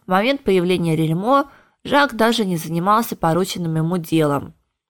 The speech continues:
Этот паразит распивал чаи с Доном Диего, который нашел для визитов ну прям самое подходящее время.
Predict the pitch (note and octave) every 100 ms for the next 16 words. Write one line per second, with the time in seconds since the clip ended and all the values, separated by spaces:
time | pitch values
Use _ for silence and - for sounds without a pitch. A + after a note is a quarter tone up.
0 | _ - C4+ A#3+ - A#3+ C4 D#4 C4+ G#3+
1 | - G3 G#3+ G#3 - A#3+ C#4 G#3+ A3 A#3
2 | G#3 - F3 D#3 D#3 B2 - - _ -
3 | F#3+ G3+ G3+ G3 - G3 F3+ F3 E3+ C4
4 | B3+ - G3 F#3 F3 D#3+ - F#3+ B3 C4
5 | A#3+ - E3 E3 F3 - G3+ F3 E3+ D3
6 | C#3 C#3